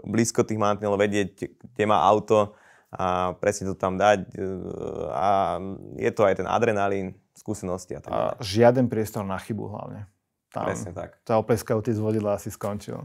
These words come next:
Speaker 1: Áno, áno, áno.
Speaker 2: Počas toho pretekania, čo už niekoľko rokov naozaj jazdíš tú top lígu v rámci Európy, možno to tak povedať, ktorý bol pre teba taký najemotívnejší moment? Ja ho asi viem, teda môžem ti povedať, že či je to on.
Speaker 1: Skús.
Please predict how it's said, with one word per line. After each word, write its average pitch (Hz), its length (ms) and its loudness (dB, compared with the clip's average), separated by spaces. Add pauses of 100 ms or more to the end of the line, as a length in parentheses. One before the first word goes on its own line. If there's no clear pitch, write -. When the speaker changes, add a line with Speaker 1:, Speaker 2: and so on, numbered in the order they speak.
Speaker 1:
Áno, 87 320 0
áno, 82 200 -2
áno. 82 200 -10 (220)
Speaker 2:
Počas 143 240 -2
toho 156 160 8
pretekania, 131 560 8
čo 120 160 2
už 117 160 6
niekoľko 139 480 10
rokov 123 260 10
naozaj 117 400 8
jazdíš 113 380 6
tú 110 160 -6
top 127 240 6
lígu 117 320 6
v 110 80 4
rámci 110 260 0
Európy, 104 460 2
možno 104 240 -2
to 107 160 -4
tak 107 160 -8
povedať, 107 480 2
ktorý 202 320 6
bol 151 80 6
pre 127 80 4
teba 120 160 4
taký 123 240 -2
najemotívnejší 123 1120 6
moment? 110 240 -2
Ja 127 220 8
ho 180 80 10
asi 175 240 6
viem, 127 360 6
teda 117 420 2
môžem 135 260 2
ti 147 100 4
povedať, 120 460 8
že - 20 0
či 131 140 2
je 139 100 8
to 135 100 6
on. 117 280 6
Speaker 1:
Skús. 95 160 -8